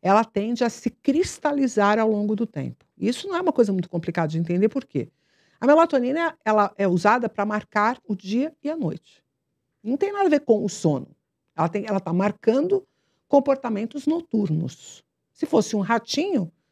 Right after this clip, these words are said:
significaria sair por aí caçando. Não obrigatoriamente dormir,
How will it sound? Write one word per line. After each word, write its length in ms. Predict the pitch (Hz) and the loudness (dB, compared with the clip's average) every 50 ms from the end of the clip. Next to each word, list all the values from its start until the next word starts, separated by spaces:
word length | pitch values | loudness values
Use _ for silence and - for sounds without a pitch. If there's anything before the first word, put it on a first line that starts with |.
| _ _ _ | _ _ _
significaria 760 | _ - 240 208 226 233 220 - 262 - 254 240 220 233 247 | _ -2 0 2 2 2 2 0 0 2 2 0 2 2 0
sair 260 | 247 - 285 247 247 | 2 2 2 2 2
por 160 | 247 - 285 277 | 2 0 0 0
aí 220 | 285 247 220 226 | 2 2 2 0
caçando. 560 | - - 302 302 - - 208 143 131 135 156 - _ _ _ _ _ _ _ _ _ _ _ _ - | 0 -2 -4 -4 -2 -4 -4 -4 -4 -6 -10 -16 _ _ _ _ _ _ _ _ _ _ _ _ -4
Não 140 | 165 165 185 | -2 0 2
obrigatoriamente 680 | 185 202 208 214 202 208 196 196 190 185 185 180 - | 2 2 2 2 0 2 0 0 0 -2 -2 -4 -4
dormir, 360 | 220 220 214 202 143 - - | -4 -4 -2 -2 -6 -6 -8